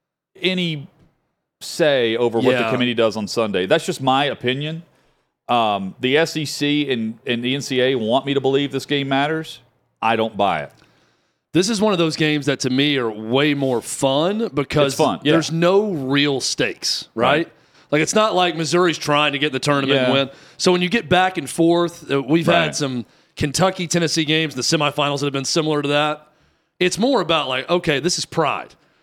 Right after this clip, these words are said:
Speaker 1: Yeah,
Speaker 2: Right?
Speaker 1: and,
Speaker 2: You got
Speaker 1: well,
Speaker 2: two
Speaker 1: you
Speaker 2: teams, more of a street, street
Speaker 1: a, a
Speaker 2: battle.
Speaker 1: chance to go and win the conference
Speaker 2: Yeah,
Speaker 1: tournament.
Speaker 2: it's a chance to go
Speaker 1: I, you
Speaker 2: win
Speaker 1: advance,
Speaker 2: it, but
Speaker 1: but
Speaker 2: it,
Speaker 1: yeah.
Speaker 2: it's also, it's not, no one's gonna be devastated because they get the bigger tournament next week.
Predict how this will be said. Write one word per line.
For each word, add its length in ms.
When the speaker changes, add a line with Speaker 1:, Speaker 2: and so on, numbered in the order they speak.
Speaker 1:
Yeah, 200
Speaker 2:
Right? 140
Speaker 1:
and, 100
Speaker 2:
You 40
got 120
Speaker 1:
well, 100
Speaker 2:
two 140
Speaker 1:
you 60
Speaker 2:
teams, 300
more 220
of 80
a 60
street, 360
street 460
Speaker 1:
a, 40
a 40
Speaker 2:
battle. 260
Speaker 1:
chance 160
to 120
go 320
and 340
win 240
the 100
conference 280
Speaker 2:
Yeah, 320
Speaker 1:
tournament. 200
Speaker 2:
it's 120
a 40
chance 140
to 40
go 120
Speaker 1:
I, 40
you 60
Speaker 2:
win 120
Speaker 1:
advance, 420
Speaker 2:
it, 80
but 80
Speaker 1:
but 60
Speaker 2:
it, 40
Speaker 1:
yeah. 320
Speaker 2:
it's 200
also, 340
it's 120
not, 460
no 140
one's 200
gonna 160
be 240
devastated 680
because 220
they 100
get 140
the 80
bigger 260
tournament 380
next 220
week. 180